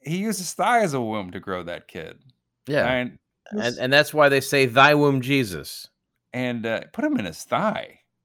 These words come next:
Speaker 1: That's some quick thinking from Zeus. You know what I'm
Speaker 2: Yeah.
Speaker 1: saying?
Speaker 2: Yeah.
Speaker 1: He didn't get a lot of credit for his, uh, thigh womb.
Speaker 2: Yeah.
Speaker 1: And in history. Anyway, so that's kind of what's going on here.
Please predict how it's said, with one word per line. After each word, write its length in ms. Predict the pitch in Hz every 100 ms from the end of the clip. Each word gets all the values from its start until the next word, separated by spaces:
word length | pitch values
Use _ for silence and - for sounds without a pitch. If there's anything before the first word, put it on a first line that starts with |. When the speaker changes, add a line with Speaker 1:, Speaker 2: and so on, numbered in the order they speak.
| _
Speaker 1:
That's 140 | 127 156
some 80 | 107
quick 260 | - 92
thinking 360 | - 104 98 78
from 200 | - 69
Zeus. 540 | 76 87 76 - - _
You 100 | 95
know 100 | 101
what 40 |
I'm 40 | 107
Speaker 2:
Yeah. 20 |
Speaker 1:
saying? 360 | - 120 131 127
Speaker 2:
Yeah. 240 | 107 90 76 - _ _ _ _ _
Speaker 1:
He 100 | -
didn't 160 | 214 147
get 100 | 104
a 40 |
lot 140 | 95 87
of 60 |
credit 340 | - 110 104 82
for 380 | - 80 73 - _ _ -
his, 320 | 95 85 80
uh, 300 | 82 76 65 -
thigh 260 | 107 110
womb. 380 | 87 82 - - _ _ _ _ _ _ -
Speaker 2:
Yeah. 320 | 95 76 67 85
Speaker 1:
And 160 | 87 87
in 140 | 87 87
history. 480 | 92 - 85 76
Anyway, 240 | 98 131 107
so 440 | - 123 110 107 - - _ _
that's 320 | 123 156 175
kind 220 | - 165 147
of 60 |
what's 200 | 123 123
going 180 | - 127
on 200 | 120 117
here. 480 | 113 117 110 107 -